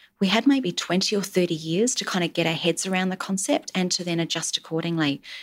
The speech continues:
We just don't have that luxury of time anymore. And so when you, and, you know, shared those growing professions, absolutely. We, we have a dearth of around one and a half million cybersecurity professionals around the world, and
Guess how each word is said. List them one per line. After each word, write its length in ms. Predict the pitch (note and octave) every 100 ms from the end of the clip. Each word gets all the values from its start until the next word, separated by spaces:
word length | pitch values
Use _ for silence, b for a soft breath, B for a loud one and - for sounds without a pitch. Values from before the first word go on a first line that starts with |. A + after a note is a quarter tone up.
| B B B G3+
We 120 | G3
just 380 | G3 F#3+ F#3+ -
don't 220 | F#3+ -
have 220 | - F3+
that 160 | F3+ F3
luxury 420 | - - F3 E3
of 100 | -
time 440 | - F3 E3+ F3 -
anymore. 600 | D#3+ D#3+ D#3 E3 D#3 D3 B B B
And 100 | -
so 100 | -
when 140 | F#3 F#3
you, 140 | F#3
and, 160 | F3+ F3+
you 80 | G3
know, 160 | D3+ D#3+
shared 360 | - - F#3 F3+
those 400 | F3+ E3 E3 - -
growing 640 | E3+ F3 F#3 F#3 E3+ E3+ -
professions, 840 | F#3 - E3 - A3 C#4 C4 - -
absolutely. 680 | G3+ G3+ - F#3 F#3+ A3+ E3+
We, 260 | E3 F3+ F#3+
we 160 | F#3+
have 180 | F#3+ F#3+
a 60 | E3+
dearth 400 | - F3+ F3+ F3+
of 120 | F3
around 500 | E3+ E3+ E3+ E3+ - B B B
one 120 | F#3+
and 100 | F#3
a 40 | F3+
half 280 | F3 E3+
million 340 | F3+ F3+ F3+ E3+
cybersecurity 880 | - F3+ F3 E3+ - - F#3+ G#3+
professionals 580 | G#3+ G#3+ E3 - D#3+ D#3+
around 220 | D#3 D#3+
the 60 | D#3
world, 400 | D#3 E3+ C#3+ - _ _ -
and 360 | E3+ D#3+ D#3+